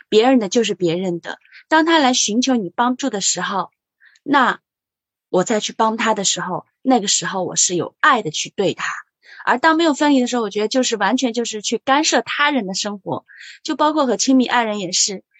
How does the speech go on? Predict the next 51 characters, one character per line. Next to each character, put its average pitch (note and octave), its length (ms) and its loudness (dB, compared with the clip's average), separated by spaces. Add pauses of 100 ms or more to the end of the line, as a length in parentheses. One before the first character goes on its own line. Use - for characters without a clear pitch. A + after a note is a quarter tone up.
(140)
我 - 140 0
对 D#4+ 160 0
他 D4 220 -2
有 C4 120 2
很 A3 280 -4
多 B3+ 160 2
的 A#3+ 80 0
期 - 280 -2
待， A3+ 280 -2 (320)
然 A3+ 120 0
后 C#4+ 340 0 (680)
就 G#4 140 2
是 F#4+ 100 -2
带 G4 200 2
有 C#4+ 160 4
一 D4 80 0
种 C4+ 180 0
目 F#4+ 180 -2
的 D#4+ 140 4
性 E4 160 2
的 C#4+ 80 0
去 C#4 80 -6
期 D#4+ 240 -2
待 D#4+ 180 2
他 C#4+ 160 0
做 D#4 320 -2
什 A#3+ 140 -4
么 G#3 60 -8
的 A3+ 100 -4
时 A#3 100 -4
候， A#3+ 80 -2
那 C#4 180 2
种 G#3+ 140 -4
就 A#3+ 120 -4
不 F#3+ 200 -10
是 B3 160 -2
纯 E3+ 240 -8
粹。 F#3 260 -2 (240)
而 A#3+ 120 0
当 D#4 180 2
他 D#4+ 160 2
没 C#4 160 4
有 E4 140 2
做 C#4 160 0
到 A#3+ 160 0
我 A#3 160 -2
想 F#3+ 320 -2
要 D#4+ 180 4
的 A#3 100 -2
时 G3 200 -4
候， G3+ 200 -6